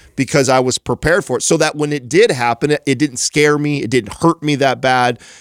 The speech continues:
And that is something that, uh, you can always take ownership of, of even if it's something that you can't control, you can always control you being prepared for those worst outcomes.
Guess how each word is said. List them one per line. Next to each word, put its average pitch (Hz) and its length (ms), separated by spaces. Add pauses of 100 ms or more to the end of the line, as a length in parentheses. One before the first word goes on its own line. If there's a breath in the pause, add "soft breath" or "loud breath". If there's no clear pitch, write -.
(160 loud breath)
And 127 120
that 151 220
is 131 100
something 131 380
that, 120 380
uh, 113 160
you 135 120
can 135 140
always 135 560
take 117 240
ownership 113 480
of, 107 340 (320 loud breath)
of 107 200
even 156 180
if 151 80
it's 147 140
something 143 300
that 123 100
you 131 100
can't 127 300
control, 139 560
you 139 100
can 135 160
always 139 460 (220)
control 127 600 (220 soft breath)
you 127 160
being 123 220
prepared 147 640
for 135 100
those 123 240
worst 117 320
outcomes. 113 720